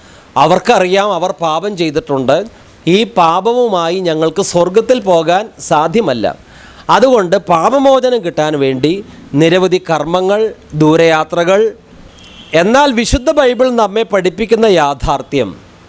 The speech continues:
നിങ്ങളുടെ യാതൊരു കർമ്മങ്ങൾ കൊണ്ടും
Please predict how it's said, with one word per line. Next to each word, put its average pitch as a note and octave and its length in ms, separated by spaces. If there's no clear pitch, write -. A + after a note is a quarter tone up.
നിങ്ങളുടെ B3+ 480
യാതൊരു A#3+ 520
കർമ്മങ്ങൾ A3 460
കൊണ്ടും C3 300